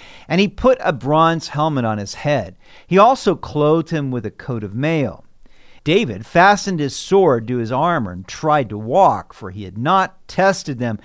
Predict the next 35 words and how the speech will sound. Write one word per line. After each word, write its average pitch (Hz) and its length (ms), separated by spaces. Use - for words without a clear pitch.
And 127 140
David 214 320
said 175 200
to 156 80
Saul, 165 300
"I 170 80
cannot - 640
walk 113 420
with 135 140
these, 90 460
for - 200
I 180 180
have 135 140
not 143 460
tested 170 500
them." 85 240
So 104 240
David 101 580
took 117 220
them 104 160
off. 131 500
Saul 110 580
stood 156 380
head 170 280
and 147 160
shoulders 143 600
above 131 300
the 113 120
rest, - 680
and 107 300
David 170 460
was 147 200
a 139 60
mere 139 320
youth. 135 540